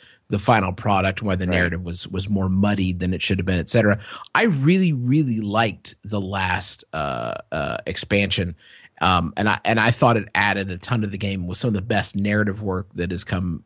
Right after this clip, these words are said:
Speaker 1: uh, out of that game. I just feel like that these smaller events are, uh, it, it, they muddy the water, because I think the messaging should be play Destiny, see the new stuff, and then we'll catch in a little while. I mean, the problem,
Speaker 2: Hmm.
Speaker 1: the problem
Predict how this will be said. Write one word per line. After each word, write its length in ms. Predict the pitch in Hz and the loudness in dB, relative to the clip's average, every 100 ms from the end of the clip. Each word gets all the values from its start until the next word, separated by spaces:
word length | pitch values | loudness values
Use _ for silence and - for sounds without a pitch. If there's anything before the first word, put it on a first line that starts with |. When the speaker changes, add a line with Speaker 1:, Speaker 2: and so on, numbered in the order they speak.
| - | -8
Speaker 1:
uh, 100 | 69 - | -8 -2
out 160 | - 110 | 2 2
of 60 | 104 | 2
that 160 | 90 | 0
game. 260 | 107 110 101 - - - _ | 0 0 -2 -6 -20 -20 _
I 120 | - | 2
just 160 | 170 170 | 4 2
feel 200 | 202 190 | 0 4
like 240 | 160 143 - | 4 2 -4
that 240 | - 135 110 | -4 -4 0
these 240 | 127 120 | 0 2
smaller 540 | - 147 156 190 165 131 | 0 2 4 8 8 8
events 580 | 110 110 104 90 - - - | 6 2 2 -2 -8 -10 0
are, 580 | 107 104 104 101 101 - | 4 6 6 4 2 -2
uh, 100 | 92 - | -6 -2
it, 200 | 113 120 - | 0 0 4
it, 380 | 135 127 135 | 2 2 0
they 140 | 131 131 | 4 6
muddy 400 | 135 151 170 180 | 8 6 8 6
the 160 | 147 | 6
water, 420 | 131 120 113 98 65 | 6 6 4 2 -2
because 280 | - 131 | 0 2
I 60 | 139 | 2
think 220 | 135 175 | 2 2
the 60 | 165 | 4
messaging 380 | 139 143 131 113 | 4 2 0 0
should 220 | - 127 | 2 2
be 240 | 117 104 - - - _ _ - | 2 0 -4 -16 -20 _ _ 0
play 240 | 151 151 | 4 6
Destiny, 500 | 143 131 - 127 123 | 6 4 2 0 0
see 280 | 117 139 120 | 0 2 4
the 100 | 120 | 4
new 160 | 113 | 4
stuff, 500 | 110 - 110 101 - - 104 | 2 2 4 4 0 -4 2
and 180 | 104 | 4
then 320 | 104 98 95 95 - _ _ | 4 4 0 -2 -10 _ _
we'll 140 | 110 | 0
catch 260 | 107 120 104 | 2 2 2
in 80 | 95 | 0
a 60 | |
little 240 | 92 95 87 | 2 2 2
while. 200 | 82 - | 0 0
I 100 | 107 | 4
mean, 140 | 156 | 6
the 60 | 165 | 6
problem, 480 | 127 - 208 247 220 | 6 6 8 8 4
Speaker 2:
Hmm. 120 | 143 - _ | 2 -4 _
Speaker 1:
the 80 | 131 | -4
problem 520 | 120 214 240 160 127 | 4 4 6 2 -2